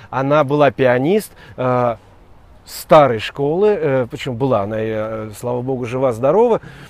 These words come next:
И, э, но когда по телевизору как-то, м, по телевизору как-то шел концерт, где в два рояля, э, Курехин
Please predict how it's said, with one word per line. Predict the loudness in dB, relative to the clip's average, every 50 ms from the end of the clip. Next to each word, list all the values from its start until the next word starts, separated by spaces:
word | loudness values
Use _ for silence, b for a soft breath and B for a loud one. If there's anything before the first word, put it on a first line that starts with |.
| B -20 -8
И, | -4 0 2 2 4 4 2 2 B B B B B -14
э, | -6 -2 2 4 6 6 6 4 2 -2 -8 -20 -20 -20 -20 -14 -4
но | 0 0 2
когда | 4 4 4 6 6 4
по | 6 4 0
телевизору | -2 0 -2 -2 -2 0 0 0 0 0 0 0 -2
как-то, | -2 2 2 2 2 2 -2 -6 -6 -6 -6 b b b b b b -12
м, | -8 -6 -6 -6 -6
по | -6 -6
телевизору | -4 -2 0 0 0 0 0
как-то | 0 -2 -4 -4 -6
шел | -4 -2 -2 -2 -2
концерт, | -2 -2 -2 -2 -4 -2 2 2 2 2 2 -2 b b b b b
где | -12 -6 -2 2 2 2 2
в | 2 -4 -6 -4
два | 0 4 4 6 6
рояля, | 6 6 6 6 6 6 6 2 -2 -4 b b b b b b
э, | -4 -2 -2 -2 -2 -2 -2 -2 -4 -4 -4
Курехин | -2 0 4 4 4 4 2 -2 -8 -12